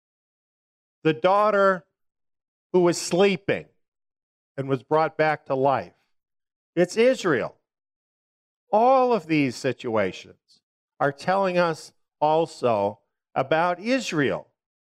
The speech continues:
Why two blind men? Two houses of Israel who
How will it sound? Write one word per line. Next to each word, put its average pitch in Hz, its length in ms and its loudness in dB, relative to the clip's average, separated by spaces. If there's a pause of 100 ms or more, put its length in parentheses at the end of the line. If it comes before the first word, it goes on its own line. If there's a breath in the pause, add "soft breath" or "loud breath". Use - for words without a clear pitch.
(500)
Why 254 320 0 (120)
two 294 260 -4
blind 160 520 0
men? 95 220 -4 (1500)
Two 165 320 2
houses 160 640 -2
of 165 120 0
Israel 196 520 0 (1200)
who 240 380 4